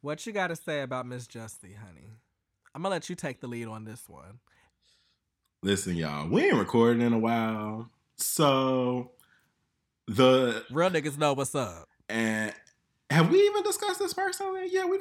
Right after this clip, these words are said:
Speaker 2: we talked about. Have we even talked about Jussie? It's one of those things.
Speaker 1: Um,
Speaker 2: It's one of those things, like, we was quiet about it 'cause,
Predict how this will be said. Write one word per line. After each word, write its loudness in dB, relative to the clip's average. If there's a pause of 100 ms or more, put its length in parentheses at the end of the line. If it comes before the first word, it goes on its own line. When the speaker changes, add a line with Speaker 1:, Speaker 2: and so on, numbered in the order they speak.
(140)
Speaker 2:
we -4
talked -4
about. -4
Have -2
we -2
even -4
talked -8
about -8
Jussie? -8 (1400)
It's 8
one 6
of 6
those 8
things. 4
Speaker 1:
Um, -2 (640)
Speaker 2:
It's 6
one 8
of 8
those 8
things, 8
like, 4
we 10
was 6
quiet 4
about 2
it 0
'cause, 0